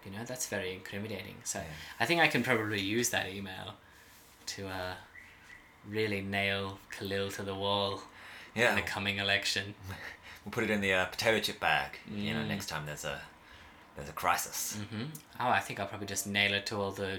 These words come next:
Speaker 1: doors of the churches in the area.
Speaker 2: Right.
Speaker 1: Mm.
Speaker 2: I mean, that is something you do do most weekends.
Speaker 1: Yeah, and it's how I get, uh, most of my stuff.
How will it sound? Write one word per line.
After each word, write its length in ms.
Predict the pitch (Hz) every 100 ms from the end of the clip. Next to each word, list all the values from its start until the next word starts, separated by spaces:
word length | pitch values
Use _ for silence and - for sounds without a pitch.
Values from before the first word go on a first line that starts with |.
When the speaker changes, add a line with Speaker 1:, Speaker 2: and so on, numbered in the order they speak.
| 98
Speaker 1:
doors 320 | 110 101 101
of 80 | 98
the 60 | 98
churches 580 | - 101 - 135 131
in 60 | 123
the 140 | 120
area. 460 | 120 123 143 170 - - - - - -
Speaker 2:
Right. 360 | 90 110 107 -
Speaker 1:
Mm. 180 | 101 95 95 - - - -
Speaker 2:
I 60 | 120
mean, 100 | 135
that 100 | 160
is 60 | 143
something 220 | - 113
you 80 | 101
do 140 | 98 85
do 200 | 85 78
most 260 | 85 80 -
weekends. 720 | 76 73 69 65 - - - - - - -
Speaker 1:
Yeah, 220 | 135 160 110
and 120 | 104
it's 100 | -
how 120 | 131
I 100 | 120
get, 260 | 117 110 - - -
uh, 80 | 113
most 320 | 113 120 -
of 60 | 147
my 100 | 104
stuff. 480 | - 101 101 -